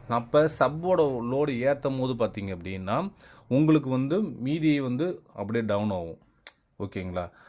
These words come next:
அப்ப தனித்தனியா பிரிச்சு போடும்போது பாத்தீங்க அப்படின்னா, வோல்ட் டிராப்பே ஆகாது. ஓகேங்களா?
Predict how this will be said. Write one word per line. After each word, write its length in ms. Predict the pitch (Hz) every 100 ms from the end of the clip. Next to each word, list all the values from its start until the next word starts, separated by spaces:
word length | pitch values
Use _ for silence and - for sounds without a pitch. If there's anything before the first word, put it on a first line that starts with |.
| -
அப்ப 200 | - -
தனித்தனியா 560 | 113 123 170 180 180 180
பிரிச்சு 360 | 165 156 160
போடும்போது 560 | 143 139 135 131 113 110
பாத்தீங்க 40 |
அப்படின்னா, 420 | 104 95 95 127 127
வோல்ட் 280 | 120 135
டிராப்பே 580 | 117 98 98 110 127 120
ஆகாது. 540 | 92 98 104 92 80 - _ - -
ஓகேங்களா? 420 | 95 90 87 92